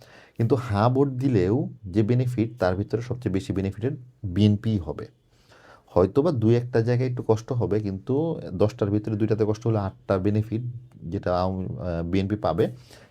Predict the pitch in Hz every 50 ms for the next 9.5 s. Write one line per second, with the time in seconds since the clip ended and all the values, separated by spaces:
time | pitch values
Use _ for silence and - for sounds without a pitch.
0 | _ - 123 123 92 85 85 82 - - - - - - - _ - - - -
1 | - - - _ - 127 123 131 135 135 120 - - 104 - - 87 95 120 151
2 | - - - - _ _ _ _ _ - - - - 92 98 117 120 120 120 123
3 | 123 123 123 123 - - 104 101 - - _ - - 113 110 110 110 98 90 95
4 | 92 90 87 82 101 98 98 98 98 101 - - 156 156 151 107 101 104 107 -
5 | - 151 165 160 156 120 - 123 - 113 - - - - - - - - - -
6 | - _ _ _ _ _ _ _ _ _ - 87 85 82 80 82 82 - - 113
7 | 110 110 113 113 - 123 117 113 101 85 82 80 92 95 95 95 - - 101 101
8 | - - - 107 107 101 98 104 101 98 98 - 92 85 - - 80 92 - -
9 | 104 92 90 85 - 85 85 90 98